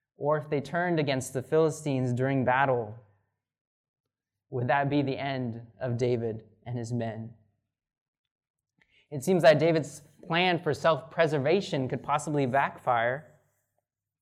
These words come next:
It could put him and his men in a more dangerous situation than they had ever been in before. Or if David did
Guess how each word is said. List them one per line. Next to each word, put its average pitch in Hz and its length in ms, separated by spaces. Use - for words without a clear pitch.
It 131 200
could 170 420
put 160 160
him 175 240
and 151 100
his 127 120
men 156 320
in 135 120
a 127 40
more 135 220
dangerous 143 560
situation 143 720
than 120 180
they 123 120
had 123 140
ever 131 280
been 135 240
in 113 300
before. 123 580
Or 170 280
if 123 140
David 135 400
did 151 500